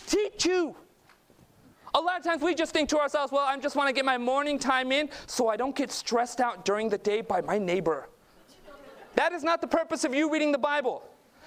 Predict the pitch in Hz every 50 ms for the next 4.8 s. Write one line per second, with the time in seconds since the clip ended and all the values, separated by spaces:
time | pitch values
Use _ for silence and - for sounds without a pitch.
0 | - - - - 269 262 - 339 349 349 349 - - 302 247 277 330 359 339 359
1 | 349 349 320 302 247 311 302 294 294 285 294 285 - 294 262 - - - 302 330
2 | 339 - 302 330 330 320 302 285 302 302 302 294 277 - - - - - 349 320
3 | 330 320 311 277 - - 330 339 320 330 311 - 233 320 339 330 330 330 277 285
4 | 285 - - 311 320 330 320 320 247 302 294 285 311 330 277